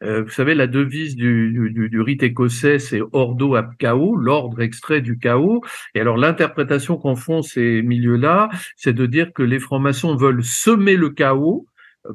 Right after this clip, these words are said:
pour faire naître leur nouvel ordre nazi, euh, sur les ruines de la société. Donc, ils veulent créer le chaos pour, euh, créer, oui, enfin, c'est une, évidemment une vision un peu tordue et, et assez épouvantable de,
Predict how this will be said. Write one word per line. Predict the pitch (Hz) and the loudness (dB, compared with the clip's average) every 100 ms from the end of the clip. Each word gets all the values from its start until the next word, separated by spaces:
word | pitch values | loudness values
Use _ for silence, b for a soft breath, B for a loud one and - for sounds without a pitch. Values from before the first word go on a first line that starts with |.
| - | -6
pour | 165 160 - | -2 -2 -4
faire | - 202 147 | 0 0 2
naître | 156 202 214 - 147 | 2 2 2 0 -2
leur | 139 113 | 0 0
nouvel | 143 208 180 180 | 0 2 2 2
ordre | 175 165 123 120 120 117 | 4 2 0 -4 -2 -2
nazi, | 113 127 131 135 214 311 - B B | 0 0 0 0 2 2 -2 B B
euh, | 117 127 | -4 -2
sur | 123 - 190 220 170 | -4 -4 0 2 4
les | 139 | 2
ruines | 107 151 233 269 208 | 2 4 4 4 2
de | |
la | 180 165 | 2 2
société. | 175 170 - 151 - 139 123 B B - | 0 -2 -2 -4 -2 -4 -6 B B -10
Donc, | 123 | -4
ils | 151 131 | -2 2
veulent | 139 123 | 2 2
créer | - - 220 214 | -2 4 6 6
le | 190 | 2
chaos | - 185 170 190 226 311 - - | 0 2 4 4 4 2 -2 0
pour, | 254 269 302 - _ b b - | 2 4 2 0 _ b b -16
euh, | 120 | -14
créer, | - 135 | -8 -4
oui, | 143 190 | -2 0
enfin, | 139 127 | -2 -4
c'est | 120 127 131 | -6 -8 -4
une, | 127 | 0
évidemment | 120 113 123 139 | 2 2 0 0
une | 143 | 0
vision | 120 123 143 | 0 0 2
un | 123 | 0
peu | 123 | 0
tordue | 120 120 113 151 135 | 0 0 0 -2 0
et, | 107 104 110 | 0 -2 -2
et | |
assez | 110 113 123 | -2 -2 -2
épouvantable | 117 123 123 117 139 117 | -2 0 0 2 0 0
de, | 107 | -4